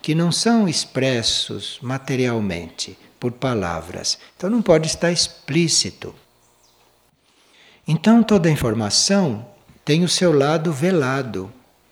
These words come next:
tem o seu lado que não está claro. E isso está entregue à nossa possibilidade de termos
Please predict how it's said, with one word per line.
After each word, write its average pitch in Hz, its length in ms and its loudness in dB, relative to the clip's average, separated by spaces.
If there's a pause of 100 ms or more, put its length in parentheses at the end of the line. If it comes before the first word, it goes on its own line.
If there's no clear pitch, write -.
(100)
tem 139 180 0
o 170 40 0
seu 185 240 4
lado 165 400 2
que 196 120 -2
não 180 140 0
está 123 300 -4
claro. 131 640 -4 (1300)
E 175 280 4
isso 214 440 -2 (580)
está 147 380 -2
entregue 107 840 0 (460)
à 127 100 -2
nossa 175 480 2
possibilidade 104 1200 -4 (300)
de 139 160 0
termos 104 760 0